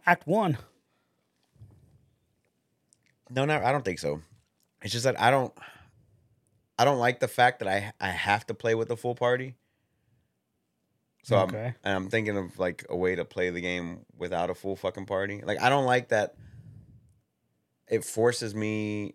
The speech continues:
Speaker 2: like, I like it, but then I don't like it. Like, where it, like, forces me to converse with, like, Shadowheart and, like, learn all of her backstory, and the same thing with Gale,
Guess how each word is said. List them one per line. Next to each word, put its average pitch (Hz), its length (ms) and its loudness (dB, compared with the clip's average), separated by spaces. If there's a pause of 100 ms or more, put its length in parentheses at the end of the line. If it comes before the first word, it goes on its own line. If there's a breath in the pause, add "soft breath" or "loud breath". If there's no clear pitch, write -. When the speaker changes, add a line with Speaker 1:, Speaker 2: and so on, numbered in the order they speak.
(120)
Speaker 2:
like, 98 120 -4
I 110 100 2
like 139 260 4
it, 135 100 0
but 113 80 0
then 107 140 2
I 95 80 0
don't 98 160 -2
like 87 160 -4
it. 76 120 -8
Like, 87 160 -8
where 92 160 0
it, 90 60 0
like, 95 140 0
forces 113 340 0
me 110 140 -2
to 98 80 -4
converse 98 440 -2
with, 90 120 -8
like, 90 100 -2
Shadowheart 90 520 0
and, 92 180 -6
like, 85 180 -8
learn 92 240 -4
all 82 140 -6
of 82 80 -8
her 90 100 -2
backstory, 85 640 -4
and 78 80 -8
the 82 60 -12
same 95 180 -6
thing 90 140 -8
with 90 140 -6
Gale, 85 500 -2